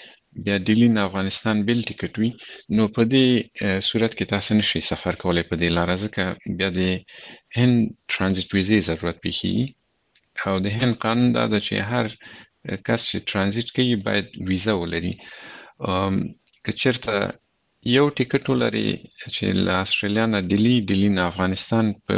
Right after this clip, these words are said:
یو ټیکټ صادر شوی وي، په هغه صورت کې ویزې، د ترانزیت ویزې ضرورت نشته ده. او هغه په تنها صورت د کام ایر او د ایر انډیا،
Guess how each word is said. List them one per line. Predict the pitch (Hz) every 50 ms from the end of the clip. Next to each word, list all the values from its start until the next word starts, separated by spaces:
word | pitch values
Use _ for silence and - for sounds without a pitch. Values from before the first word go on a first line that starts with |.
| 87 90 92
یو | 92 104 123 135
ټیکټ | 131 - 127 120 - 120 -
صادر | - - 117 110 104 107
شوی | 101 - - 120 117 113 113
وي، | 110 107
په | 101 - -
هغه | 101 98 110
صورت | 120 - - - 113 113 117 117 -
کې | - 127 127 127 - - - - - - _ _ _
ویزې، | 98 98 101 98 104 113 117 117 113 - -
د | 92
ترانزیت | 92 - - 107 101 101 101 107 - -
ویزې | 104 92 98 104
ضرورت | 95 87 92 87 98 95 - -
نشته | 92 87 - - - 80
ده. | 80 82 - _ _ _ - - _ _ _ - -
او | 95 98 101
هغه | 104 107 113 123
په | 123 - _ 107 104 104 101 101 - - _ _ _
تنها | - - 104 113 120 120
صورت | - - - 113 120 117 110 113 113
د | 110 107 107 104 - - - - - _ _ _ - - -
کام | - - 120 123 123 123
ایر | 120 120 120 117 - - - -
او | 95 92 90
د | 87 90
ایر | 87 87 90 92 - - 92 90 87
انډیا، | 90 90 90 87 98 92